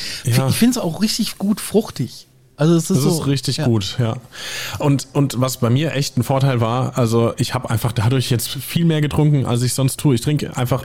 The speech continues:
Speaker 1: immer zu wenig und irgendwie, jetzt hab ich dieses Ding neben mir stehen und dann ist es leer und dann füll ich's wieder auf und dann, äh, komm ich mal auf meine zwei Liter am Tag. Also
Speaker 2: Ja.
Speaker 1: endlich.
Speaker 2: Es gibt ja auch Eistees davon zum Anmixen.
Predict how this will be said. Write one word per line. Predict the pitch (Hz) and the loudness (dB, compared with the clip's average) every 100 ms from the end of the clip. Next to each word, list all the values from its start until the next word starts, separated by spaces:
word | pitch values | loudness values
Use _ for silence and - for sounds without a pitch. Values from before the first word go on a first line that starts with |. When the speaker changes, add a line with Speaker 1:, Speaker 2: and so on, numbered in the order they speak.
| - | 0
Speaker 1:
immer | 160 156 | 2 2
zu | - 143 | 2 0
wenig | 139 143 143 | 2 0 0
und | - 127 127 117 | 0 2 2 2
irgendwie, | 123 131 127 135 135 | 0 2 2 2 2
jetzt | 120 123 135 | 2 0 0
hab | 135 | 0
ich | |
dieses | 135 120 120 | 2 0 0
Ding | 151 | 2
neben | 143 113 117 | 4 4 2
mir | 110 | 2
stehen | - 117 151 | 0 2 2
und | 139 | 2
dann | 127 | 2
ist | 120 | 0
es | 123 - | -2 -2
leer | 120 | 0
und | 143 | 2
dann | 127 | 0
füll | - | 0
ich's | 131 - | 0 0
wieder | 110 | 0
auf | 78 123 165 | 2 0 2
und | 131 139 | 0 0
dann, | 131 139 143 - - - - - - - | 2 2 2 -2 -8 -10 -12 -14 -16 -8
äh, | - 131 127 | -2 2 2
komm | 123 151 | 2 0
ich | 160 | 2
mal | 151 | 2
auf | 139 | 2
meine | 147 151 | 2 2
zwei | 143 147 | 2 2
Liter | 156 185 | 2 2
am | 110 95 | 0 0
Tag. | 107 92 - | 0 -4 -2
Also | 123 123 120 117 - - - - - - - - | 0 2 2 0 -4 -20 -20 -20 -20 -20 -20 -6
Speaker 2:
Ja. | 139 | 0
Speaker 1:
endlich. | 147 147 98 - - - - - - | 2 2 0 -2 -10 -16 -14 -14 -4
Speaker 2:
Es | |
gibt | - 180 | 0 2
ja | 151 | 2
auch | 151 | 0
Eistees | - 170 247 - 123 117 | 0 2 2 0 0 0
davon | 127 117 123 | -2 -2 -2
zum | 120 131 | 0 -2
Anmixen. | 123 123 127 - 151 190 | 0 0 0 -2 0 -2